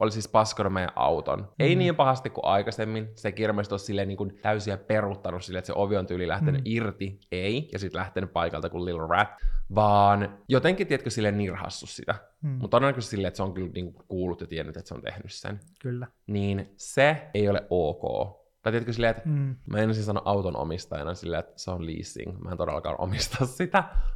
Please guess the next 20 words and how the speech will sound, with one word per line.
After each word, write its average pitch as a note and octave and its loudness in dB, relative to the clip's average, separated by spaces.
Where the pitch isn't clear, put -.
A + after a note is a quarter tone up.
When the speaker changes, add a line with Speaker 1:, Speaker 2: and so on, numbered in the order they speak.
Speaker 1:
mutta C3+ 2
tää G#2+ 2
sai G#2+ 0
mun G2+ 0
raivon G2+ 2
kihisemään. - -4
Speaker 2:
Jep, D3+ 6
ja F3+ 8
muutenkin B3 6
mä F3+ 6
oon F#3+ 6
miettinyt G#3 2
sitä, D#3 0
että, D3 0
että E3 6
musta G3+ 6
tuntuu, C4+ 4
että D3+ 4
ihmiset A3+ 4
oikeasti E3+ 2